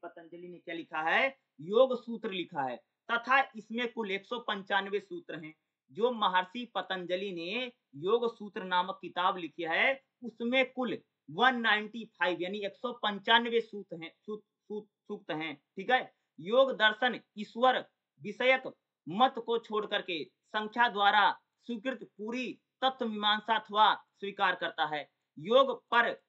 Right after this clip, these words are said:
व्यास विचरित भाष्य है, जो भा-, यानी व्यास भाष्य या योग भाष्य भी कहलाता है।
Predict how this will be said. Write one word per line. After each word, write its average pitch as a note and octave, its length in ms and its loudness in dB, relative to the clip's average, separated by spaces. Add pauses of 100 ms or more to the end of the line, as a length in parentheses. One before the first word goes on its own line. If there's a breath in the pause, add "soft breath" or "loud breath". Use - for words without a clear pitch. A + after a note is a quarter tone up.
(160)
व्यास A#3+ 340 6 (300)
विचरित G3+ 540 -4 (360)
भाष्य A3 480 0
है, D#3 200 -6 (280)
जो G3 220 0
भा-, E3 360 -6 (120)
यानी G#3+ 280 -6 (480)
व्यास A3 360 2
भाष्य G#3 460 0 (260)
या F#3+ 120 0
योग G3+ 340 0
भाष्य F3 280 -2
भी F#3+ 100 -12
कहलाता F3 460 -4
है। E3 120 -6